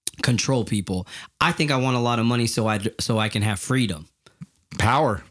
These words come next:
Speaker 1: But, and it is,
Speaker 2: Power.
Speaker 1: but it's just, it's, no matter how you wanna look at it, you're gonna be able to say that. Like,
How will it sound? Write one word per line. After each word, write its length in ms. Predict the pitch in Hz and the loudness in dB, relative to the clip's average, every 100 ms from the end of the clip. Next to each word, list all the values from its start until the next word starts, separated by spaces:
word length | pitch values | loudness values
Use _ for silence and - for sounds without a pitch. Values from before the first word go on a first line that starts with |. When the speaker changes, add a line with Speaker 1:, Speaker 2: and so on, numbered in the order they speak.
| _ - | _ 0
Speaker 1:
But, 260 | 131 - _ - - - | 0 -2 _ -20 -20 -4
and 160 | 143 143 | -2 0
it 120 | 156 | 2
is, 80 | 175 | 4
Speaker 2:
Power. 260 | 196 233 - | 4 4 4
Speaker 1:
but 140 | 151 | 2
it's 100 | 139 | 2
just, 240 | 160 - | -2 0
it's, 220 | 151 - - - - - - _ | -2 -2 -8 -18 -20 -20 -20 _
no 160 | 147 151 | 2 4
matter 240 | 170 175 | 4 2
how 120 | 160 170 | 2 2
you 140 | 175 | 2
wanna 160 | 156 147 | 2 2
look 200 | 139 143 | 0 0
at 80 | 127 | 0
it, 100 | 120 | 0
you're 120 | 127 | 0
gonna 140 | 131 123 | 2 2
be 80 | |
able 100 | 123 | 0
to 60 | 104 | 0
say 240 | - 101 85 | -2 -4 -4
that. 220 | 60 - - - | -8 -18 -16 -6
Like, 140 | 107 | -4